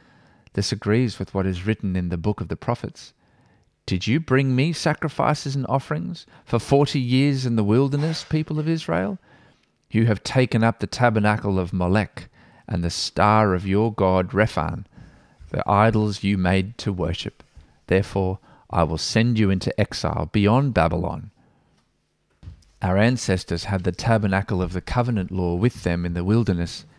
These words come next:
It had been made as God directed Moses, according to the pattern he had seen. After receiving the tabernacle,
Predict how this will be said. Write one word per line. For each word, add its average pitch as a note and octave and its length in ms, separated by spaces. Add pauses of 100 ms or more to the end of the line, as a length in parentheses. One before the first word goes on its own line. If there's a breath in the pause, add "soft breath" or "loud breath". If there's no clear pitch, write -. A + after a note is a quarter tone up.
(420 soft breath)
It G#2+ 120
had G2 180
been F2+ 200
made A2+ 360
as F#2 180
God G2+ 360
directed F#2+ 420
Moses, F#2+ 560 (380 soft breath)
according A2 420
to - 140
the F#2 80
pattern - 340
he F#2+ 200
had F#2+ 180
seen. F#2+ 440 (1200 soft breath)
After B2+ 320
receiving B2 500
the A2 60
tabernacle, F2+ 760